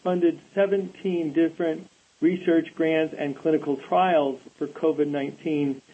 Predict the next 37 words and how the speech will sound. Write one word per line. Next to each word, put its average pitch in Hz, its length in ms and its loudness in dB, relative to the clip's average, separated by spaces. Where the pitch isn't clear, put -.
as 151 140 4
seed 226 260 0
grants, 151 420 2
waiting 202 560 0
for 175 320 4
the 160 100 -2
money 165 280 -2
that 156 200 -4
will 143 120 -6
come 156 520 0
when 156 160 2
this 156 240 0
initiative 156 480 -2
is 143 180 -4
passed, 156 400 2
hopefully 151 680 0
in 147 140 -2
November, 139 640 0
to 160 100 2
really 151 460 2
scale 180 360 2
those 143 360 -2
up 151 280 2
to 170 100 2
see 208 220 0
how 180 420 2
stem 202 320 0
cells 165 260 2
can 160 160 -4
help 175 300 -4
repair 202 540 0
that 170 140 2
organ 156 320 0
damage 147 420 0
and 143 180 -6
tissue 151 320 -2
damage 147 520 0